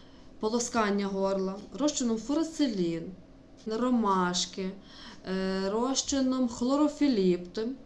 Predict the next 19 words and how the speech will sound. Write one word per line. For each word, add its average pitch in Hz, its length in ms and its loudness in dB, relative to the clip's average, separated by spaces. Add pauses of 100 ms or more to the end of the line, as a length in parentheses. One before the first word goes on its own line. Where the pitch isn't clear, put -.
(920)
Також 262 400 2
для 254 120 2
смоктання, 254 720 2
м, 226 560 2
рекомендовано 208 1300 2 (520)
ф-, - 140 -10
е, 190 180 -4
фарингосеп 233 840 0
таблетки 208 760 -4 (240)
і 269 120 0
лісобакт. 202 680 -2 (640)
Із 339 260 2
спреїв, 202 640 2 (340)
які 202 220 -2
дозволено: 220 800 0 (420)
це 220 420 0
Орасепт, 185 640 -2 (460)
Тантум 233 460 0
Верде 240 520 0